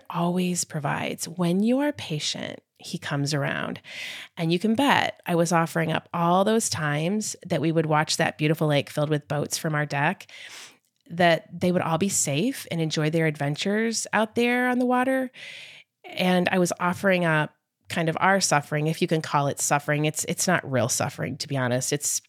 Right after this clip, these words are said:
it was just, um, maybe inconvenience. And also, like, our kids would complain, "I can't believe you guys don't have a boat."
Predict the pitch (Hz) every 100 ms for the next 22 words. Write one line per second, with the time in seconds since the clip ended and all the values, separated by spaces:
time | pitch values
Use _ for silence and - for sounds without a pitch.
0 | - 214 - 247 - - 165 151 143 -
1 | 175 160 170 165 160 143 135 131 156 214
2 | - - - - - - - - 185 -
3 | 170 - 147 143 135 147 - 151 147 -
4 | 147 - 135 135 127 - 240 320 320 330
5 | 311 320 302 254 233 311 320 -